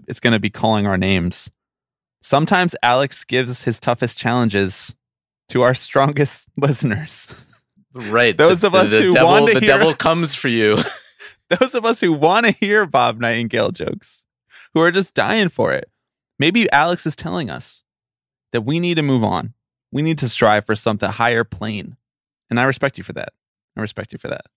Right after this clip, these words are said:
Speaker 2: He obviously is an unavoidable part of baseball Twitter and baseball discourse. But I think hi-, his, his tweets, especially,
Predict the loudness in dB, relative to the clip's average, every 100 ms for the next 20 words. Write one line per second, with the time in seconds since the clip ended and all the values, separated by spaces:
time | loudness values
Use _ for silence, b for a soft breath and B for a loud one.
0 | _ _ _ -8 0 2 2 2 -2 -4
1 | -4 -6 -4 -4 -2 -2 -2 -4 -10 -6
2 | -6 -6 -8 -10 -8 -8 -4 0 2 0
3 | -4 _ -6 -6 -6 -6 -8 -6 -6 -6
4 | -6 -10 _ _ _ _ _ _ -18 -10
5 | -8 -6 -6 -6 -8 -12 _ _ _ -4
6 | -2 -4 -2 -4 -4 -6 _ _ _ -12
7 | -12 -12 -14 -4 0 0 -2 -8 -14 -18
8 | _ _ _ _ _ _ _ -8 -8 -8
9 | -8 -6 -6 -8 -12 -14 _ _ -12 -10
10 | -6 -4 -4 -2 -2 -4 -6